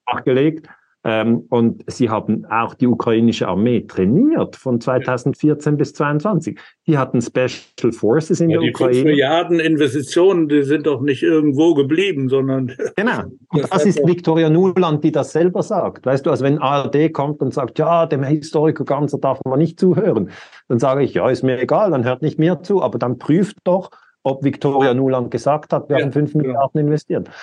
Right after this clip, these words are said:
Speaker 1: Und
Speaker 2: Ja.
Speaker 1: was ich noch einen wichtigen Punkt finde, was ich jetzt erst vor wenigen Tagen gelesen habe, ähm, das in diesen sogenannten Pentagon-Leaks, wo ja gestritten wird, sind die echt oder nicht, aber es scheinen authentisch zu sein, ähm, dass dort eben auch steht,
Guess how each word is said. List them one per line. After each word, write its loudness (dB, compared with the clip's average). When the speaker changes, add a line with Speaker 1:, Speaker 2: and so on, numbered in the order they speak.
Speaker 1:
Und -2
Speaker 2:
Ja. -2
Speaker 1:
was 0
ich 0
noch 0
einen 0
wichtigen 2
Punkt 0
finde, 0
was 0
ich -4
jetzt -2
erst -4
vor 2
wenigen 2
Tagen 0
gelesen 2
habe, 0
ähm, 0
das -2
in 2
diesen 2
sogenannten 0
Pentagon-Leaks, 0
wo 2
ja 4
gestritten -2
wird, 2
sind -2
die 0
echt -2
oder 0
nicht, 0
aber -2
es -6
scheinen 0
authentisch -2
zu 0
sein, -2
ähm, 0
dass -4
dort -2
eben 0
auch -4
steht, -2